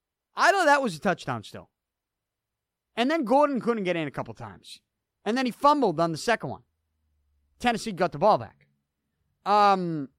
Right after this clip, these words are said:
you know, that's, that's on the Chargers, man. That, like, that is typical Charger football, not getting in the end zone there. Not getting in the end zone there.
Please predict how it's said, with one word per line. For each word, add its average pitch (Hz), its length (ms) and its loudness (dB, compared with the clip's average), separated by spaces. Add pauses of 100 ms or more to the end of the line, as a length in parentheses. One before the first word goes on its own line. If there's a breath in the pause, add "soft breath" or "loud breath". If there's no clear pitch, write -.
(380)
you 320 80 -2
know, 269 80 2
that's, - 460 2 (1600)
that's 320 240 2
on 339 120 2
the 190 80 -4
Chargers, 165 640 -2 (100)
man. 127 300 -6 (120)
That, 233 280 2
like, 233 320 -2
that 277 200 4
is 262 240 -8
typical 240 760 -4 (240)
Charger 220 580 2
football, 156 680 -2 (140)
not 190 340 2
getting 202 200 -8
in 170 80 -2
the 156 120 -2
end 151 140 -4
zone 127 220 -8
there. 95 220 -14 (460)
Not 226 280 2
getting 220 160 -4
in 202 60 -2
the 180 100 0
end 165 140 -2
zone 127 180 -6
there. 101 180 -12